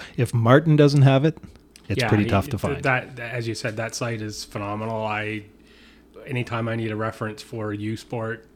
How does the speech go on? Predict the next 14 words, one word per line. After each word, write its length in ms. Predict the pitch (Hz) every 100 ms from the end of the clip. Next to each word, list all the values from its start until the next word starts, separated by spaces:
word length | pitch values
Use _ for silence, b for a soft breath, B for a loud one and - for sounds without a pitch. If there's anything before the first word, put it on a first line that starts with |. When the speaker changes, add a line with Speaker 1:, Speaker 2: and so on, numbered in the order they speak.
| -
Speaker 2:
basketball, 800 | 104 107 113 147 120 123 127 120 120
that's 420 | 110 110 - - -
where 200 | 113 107
you 280 | 107 98 95 92 b b b b b 120
ultimately 480 | 117 123 110 110
end 140 | 110 104
up, 240 | 117 127
and 160 | 113 104
you 80 | 104
can 160 | 107
find 320 | 98 113 107 104
out 160 | 101 - -
so 440 | - - 123 123
much 240 | 113 101